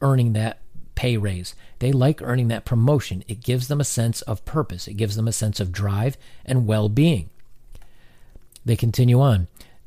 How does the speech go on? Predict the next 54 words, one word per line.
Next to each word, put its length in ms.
Uh, 180
"That 160
is 120
why 140
until 260
recently 420
men 180
have 140
always 360
placed 380
work 220
at 60
the 60
center 280
of 80
their 120
life 300
goals, 400
but 120
they 100
don't 160
need 200
to 140
anymore." 460
That's 200
what 60
I'm 80
saying. 220
To 80
be 80
clear, 240
this 180
is 140
not 140
an 80
argument 400
against 340
women 180
being 200
in 60
the 60
workforce 520
at 60
all. 180
It's 200
merely 400
an 80
acknow-, 540
to 160
acknowledge 540
that 160
men 220
and 120
women 280